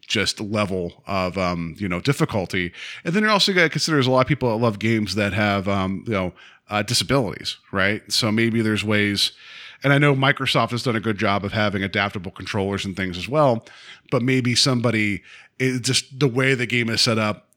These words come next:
they're physically incapable of being able to finish it the way that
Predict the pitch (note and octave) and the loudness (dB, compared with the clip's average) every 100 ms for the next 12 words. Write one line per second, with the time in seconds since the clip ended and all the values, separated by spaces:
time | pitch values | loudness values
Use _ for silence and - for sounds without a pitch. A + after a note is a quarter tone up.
0 | _ C3 A2 G2+ C3 A#2+ - C3 B2 - | _ -18 -10 -2 0 0 0 0 0 0
1 | B2 G#2+ A#2 A2+ A2 F2+ G#2+ G2+ F#2 G2+ | 0 0 -2 -2 -6 -6 -4 -4 -4 -4
2 | G#2+ G#2 G#2 G2 F2+ G#2+ G2+ G2+ F#2 G2+ | -2 -2 -4 -6 -6 -4 -2 -2 -4 -4
3 | F2+ G#2 G2+ F#2+ - - - - _ A#2+ | -2 0 0 -2 -6 -16 -20 -20 _ -12
4 | A#2+ A#2+ G#2+ G2+ | -2 0 2 -2